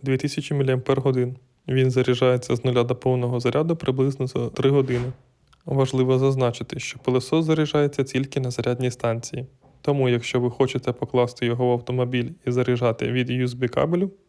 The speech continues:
це не вийде, оскільки роз'єму для зарядження не передбачено. Час роботи на одному заряді становить десять і двадцять хвилин, залежно від вибраного режиму. Хочу показати, як просто зробили систему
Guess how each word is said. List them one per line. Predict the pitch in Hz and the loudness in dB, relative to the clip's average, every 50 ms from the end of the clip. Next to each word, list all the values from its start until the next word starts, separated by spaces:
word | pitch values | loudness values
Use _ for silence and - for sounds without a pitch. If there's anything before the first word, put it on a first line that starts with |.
| _ | _
це | - - - 127 | -6 -2 0 2
не | 147 156 | 2 2
вийде, | 151 135 120 120 117 123 117 117 - - | 2 2 0 0 0 -2 -4 -6 -6 -6
оскільки | 123 - - - 120 117 - - 123 | -6 -6 -4 -2 -4 -2 -2 -2 0
роз'єму | 120 120 117 117 120 127 139 151 160 | 0 0 0 0 -2 -2 0 0 -2
для | 156 151 147 135 | 0 2 2 2
зарядження | - 139 127 127 135 131 - 135 127 127 123 | 2 2 2 2 0 -2 -2 -4 -4 -4 -2
не | 127 123 131 | 0 -2 0
передбачено. | 135 - 139 135 127 127 123 120 117 - - 123 117 117 117 - _ _ _ _ _ _ _ _ _ _ _ | 0 0 0 0 0 2 0 0 0 -2 -4 -6 -6 -6 -6 -8 _ _ _ _ _ _ _ _ _ _ _
Час | - - 131 127 123 - | -4 0 2 2 2 2
роботи | - 120 123 123 120 117 - | 0 0 2 2 0 2 0
на | 117 117 | 0 0
одному | 117 117 120 120 117 117 113 | 0 2 2 2 2 0 0
заряді | - 117 117 127 139 160 175 175 | 0 2 2 4 4 2 2 -2
становить | - - - 143 143 143 143 143 139 - - - - | -2 -4 -2 0 0 2 2 0 -2 -6 -10 -10 -8
десять | 127 123 127 131 127 - 165 - - | -2 0 0 0 0 0 -2 -2 -2
і | 131 | 0
двадцять | 127 127 123 - - - | 0 0 0 0 -4 -6
хвилин, | - - 139 127 120 117 120 120 - _ - | -2 0 2 2 2 0 -2 -4 -8 _ -6
залежно | 131 120 123 120 123 135 135 - 151 143 | -2 0 2 2 2 2 0 -2 -4 -4
від | 139 127 127 | -4 -4 -2
вибраного | 127 123 123 - - 131 127 127 123 135 127 | 0 0 0 0 0 -2 0 0 2 2 2
режиму. | 127 120 117 117 110 113 113 117 - _ _ _ _ - | 2 0 0 -2 -2 -4 -4 -8 -12 _ _ _ _ -4
Хочу | - 143 127 - 135 | -2 0 0 0 -2
показати, | 131 - 127 - - 120 - 143 160 - 170 151 - _ _ - | -2 -2 -4 -4 -4 -2 0 -2 -2 -2 -4 -10 -10 _ _ -2
як | 131 131 127 - - | 0 0 0 0 -2
просто | - - 135 147 - - - 139 | 0 0 0 0 0 -2 -2 0
зробили | 135 131 131 127 131 127 131 | 2 2 2 2 2 0 0
систему | 127 - 120 - - 143 147 156 156 147 | -4 -6 -8 -2 0 0 2 2 0 -2